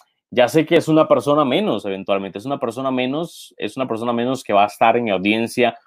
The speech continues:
molestando o que va a estar en mi audiencia, eh, haciendo, haciendo ruido. Entonces, parte de eso, parte de eso es lo que, es lo que también, es lo que también quiero transmitirte, que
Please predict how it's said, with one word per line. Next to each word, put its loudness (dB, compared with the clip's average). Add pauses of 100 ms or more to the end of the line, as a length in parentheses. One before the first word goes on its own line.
(140)
molestando -2
o -2
que -10
va 0
a -12
estar -2
en -2
mi -4
audiencia, -2 (300)
eh, 2
haciendo, 2
haciendo -4
ruido. 4 (240)
Entonces, -2 (380)
parte 2
de 8
eso, -2
parte 2
de 4
eso -2
es -2
lo -2
que, 2
es 0
lo 2
que -6
también, -2 (300)
es 2
lo 4
que -8
también -2
quiero -2
transmitirte, 0
que 0